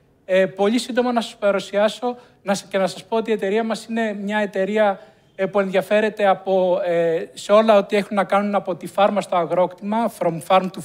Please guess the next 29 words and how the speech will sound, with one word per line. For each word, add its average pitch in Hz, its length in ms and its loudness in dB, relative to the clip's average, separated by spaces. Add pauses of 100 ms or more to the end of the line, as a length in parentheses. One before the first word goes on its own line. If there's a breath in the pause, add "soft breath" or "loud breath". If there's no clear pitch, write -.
fork 185 260 2
που - 80 -12
λέμε, 160 360 -2 (320 loud breath)
ε, 165 300 0
στα 175 180 -6
αγγλικά, 170 600 -4 (280 loud breath)
ε, 190 240 6
και 190 120 -2
έχει 233 180 0
να 214 80 0
κάνει 226 280 0
με 233 100 0
οτιδήποτε 208 840 -2 (240 loud breath)
έχει, 202 580 0
ε, 185 60 0
με 180 120 -4
την 175 120 -8
καλλιέργεια, 208 800 4
τη 220 120 -12
συγκομιδή, 180 920 -6 (280 loud breath)
ε, 190 220 2
την 190 180 -4
επεξεργασία, 190 840 0
την 196 220 0
έρευνα, 220 560 4
τη 196 140 -8
συσκευασία, 175 800 -2
την 196 180 -2
εμπορία, 190 640 2